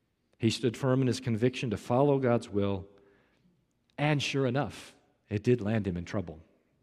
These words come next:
So our next point, God's will can be misunderstood. <laughs> Paul got to Jerusalem,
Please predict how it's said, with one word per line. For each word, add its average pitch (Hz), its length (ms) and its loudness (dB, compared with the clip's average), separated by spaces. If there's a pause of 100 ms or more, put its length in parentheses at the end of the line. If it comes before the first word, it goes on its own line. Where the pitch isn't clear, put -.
(920)
So 127 120 2
our - 20 6
next 127 260 6
point, 117 220 2
God's 117 240 6
will 123 180 6
can 120 380 0
be 120 180 4
misunderstood. 104 840 -2 (260)
<laughs> - 260 -10
Paul 180 240 4
got 165 200 4
to 160 80 4
Jerusalem, 120 520 -2